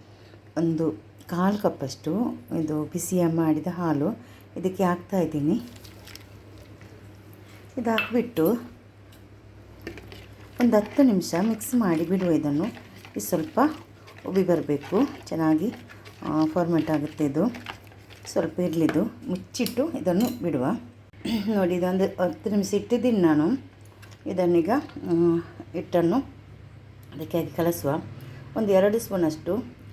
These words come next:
ಆಯಿಲನ್ನು ಇದಕ್ಕೆ ಹಾಕ್ತಾಯಿದ್ದೀನಿ ನಾನು. ಇದರಲ್ಲಿ ಮಿಕ್ಸ್ ಆಗಬೇಕು ಅದು ಕೂಡ. ಅದರಲ್ಲೇ ಚೆನ್ನಾಗಿ ಮಿಕ್ಸ್ ಮಾಡುವ. ಮಿಕ್ಸ್ ಮಾಡಿಬಿಟ್ಟು ಈ ಮೈದಾ ಹಿಟ್ಟನ್ನು ಕೂಡ ಇದಕ್ಕೆ ಹಾಕ್ತಾಯಿದ್ದೀನಿ ನಾನು. ಸ್ವಲ್ಪ ಸ್ವಲ್ಪನೇ ಹಾಕ್ಕೊಂಡು ಮಿಕ್ಸ್ ಮಾಡಬೇಕು.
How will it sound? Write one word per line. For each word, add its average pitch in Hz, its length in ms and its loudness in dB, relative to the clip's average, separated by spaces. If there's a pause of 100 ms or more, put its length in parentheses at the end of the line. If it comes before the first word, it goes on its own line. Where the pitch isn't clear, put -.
(120)
ಆಯಿಲನ್ನು 180 460 2 (560)
ಇದಕ್ಕೆ 170 240 -2
ಹಾಕ್ತಾಯಿದ್ದೀನಿ 151 520 -2
ನಾನು. 143 240 0 (1000)
ಇದರಲ್ಲಿ 180 280 4
ಮಿಕ್ಸ್ - 260 -2
ಆಗಬೇಕು 160 420 -2
ಅದು 151 160 -4
ಕೂಡ. 151 160 -8 (840)
ಅದರಲ್ಲೇ 156 280 -4
ಚೆನ್ನಾಗಿ 160 300 0
ಮಿಕ್ಸ್ 156 240 -4
ಮಾಡುವ. 139 260 2 (2000)
ಮಿಕ್ಸ್ - 220 -14
ಮಾಡಿಬಿಟ್ಟು 147 600 -4 (840)
ಈ 170 80 4 (440)
ಮೈದಾ 170 260 4
ಹಿಟ್ಟನ್ನು 175 440 0
ಕೂಡ 170 180 -2 (280)
ಇದಕ್ಕೆ 156 280 -2
ಹಾಕ್ತಾಯಿದ್ದೀನಿ 156 540 -2
ನಾನು. 147 440 0 (540)
ಸ್ವಲ್ಪ 143 280 -6
ಸ್ವಲ್ಪನೇ 147 460 -2
ಹಾಕ್ಕೊಂಡು 147 420 -2
ಮಿಕ್ಸ್ - 460 -8
ಮಾಡಬೇಕು. 147 480 0